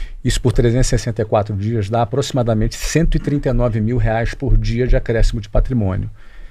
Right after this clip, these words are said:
Ou seja, você acresceu em seu patrimônio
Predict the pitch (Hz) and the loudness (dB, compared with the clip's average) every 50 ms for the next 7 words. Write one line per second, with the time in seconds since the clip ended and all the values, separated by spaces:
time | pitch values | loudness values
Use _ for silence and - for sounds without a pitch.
0 | - - - - 175 165 - - - 101 101 101 110 - - - - - - - | -18 -12 -2 0 0 0 0 0 -2 -2 -2 -4 -8 -12 -16 -20 -20 -20 -20 -20
1 | - - - - - - - - - - 131 143 - - - 180 185 - - - | -6 -2 -2 -2 -2 -4 -10 -18 -6 2 2 4 4 4 4 4 4 2 2 0
2 | - 156 - - 156 156 143 - - - 139 127 127 120 - - 131 113 - 120 | -2 0 2 2 2 2 0 0 0 0 2 2 2 0 2 2 0 2 2 0
3 | 107 - 104 107 110 127 147 151 139 117 101 101 | 0 0 0 0 2 4 4 4 4 4 2 0